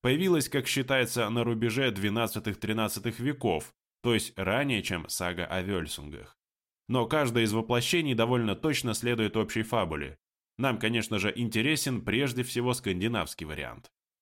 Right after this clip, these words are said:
В том числе и потому, что в саге о Вёльсунгах в событиях принимают активное участие Один и другие боги, а также названа причина упадка славного королевского рода. Разумеется, здесь не обошлось без фаталистических мотивов.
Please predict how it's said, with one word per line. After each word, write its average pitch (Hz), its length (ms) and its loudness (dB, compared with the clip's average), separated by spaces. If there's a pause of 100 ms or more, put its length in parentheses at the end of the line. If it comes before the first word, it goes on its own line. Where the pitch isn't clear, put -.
(200)
В - 80 -20
том 180 160 2
числе 156 340 2
и 135 80 4
потому, 160 380 2
что 156 300 2
в - 80 -6
саге 135 320 2
о 117 180 2
Вёльсунгах 135 760 2 (100)
в - 40 -14
событиях 131 600 2
принимают 120 420 2
активное 110 440 0
участие 98 520 0
Один 139 320 2
и 135 160 0
другие 147 460 2
боги, 78 440 -2 (240)
а 98 140 -2
также 135 300 2
названа 120 400 2
причина 110 440 0
упадка 107 400 -2
славного 104 500 0
королевского 82 720 -4
рода. 80 340 -6 (640)
Разумеется, 143 640 2
здесь 127 280 0
не 127 80 0
обошлось 123 480 2
без 123 180 2
фаталистических 104 960 -2
мотивов. 90 640 -6